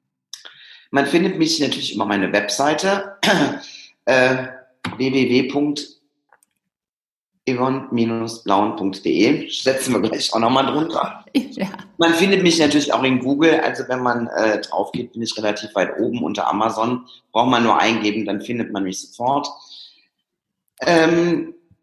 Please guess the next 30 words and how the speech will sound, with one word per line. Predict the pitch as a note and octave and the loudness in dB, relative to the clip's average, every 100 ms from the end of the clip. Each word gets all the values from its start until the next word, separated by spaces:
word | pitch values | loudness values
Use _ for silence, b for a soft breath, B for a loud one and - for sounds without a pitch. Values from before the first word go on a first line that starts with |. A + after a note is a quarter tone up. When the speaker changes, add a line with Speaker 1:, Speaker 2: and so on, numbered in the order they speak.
| _ _ _ | _ _ _
Speaker 1:
man | F3+ F#3 | 0 0
findet | G3 G3+ E3+ | 2 2 0
mich | F3 - | 0 0
in | - D#3+ | -2 -2
Facebook, | - C3 C#3+ - C#3 D3 - - B B B B - - - - | 0 2 2 -2 -6 -6 -6 -10 B B B B -14 -14 -16 -10
Speaker 2:
LinkedIn. | G#3 F3 F3 E3+ D3 D3 E3 E3 | -4 -4 -4 -6 -4 -4 -4 -2
Speaker 1:
in | |
LinkedIn, | E3+ D#3+ E3 D#3+ - A#2+ C3 | 2 4 4 0 -2 0 0
in | - F3 | -2 -4
Xing, | F3 - B2+ C3+ | -2 0 0 0
also | - B2 C#3+ | -2 -2 0
auf | G#2+ - G2+ | 0 0 0
allen | B2 B2 | 0 0
Kanälen, | G#2 F2 E2 D#2+ D2+ - | -2 -4 -4 -6 -10 -6
auf | B2+ B2+ | -6 -4
Instagram, | A#2 A2+ G#2+ F#2+ F#2+ F#2 F#2 | -6 -4 -4 -2 -2 -2 -4
überall, | - D2 C#2 | -2 -2 -2
wo | D#2 | -4
man | D2+ D2+ | -4 -2
will. | A2 C3 B B B - | 0 0 B B B 0
Da | D3+ | 0
sind | D3+ E3 | 4 2
auch | C#3 | 2
überall | - C3 B2 | 4 4 4
meine | A#2 A2 | 2 2
Blogbeiträge, | A2 B2+ B2+ B2+ B2 - A#2+ B2 B2 | 0 0 2 2 2 0 -2 -2 -4
die | A2 | -6
man | G#2 G2 | -6 -4
natürlich | F#2 - G2 F#2 | -6 -10 -14 -14
gerne, | - F#2 G2 G2+ | -6 -2 0 -2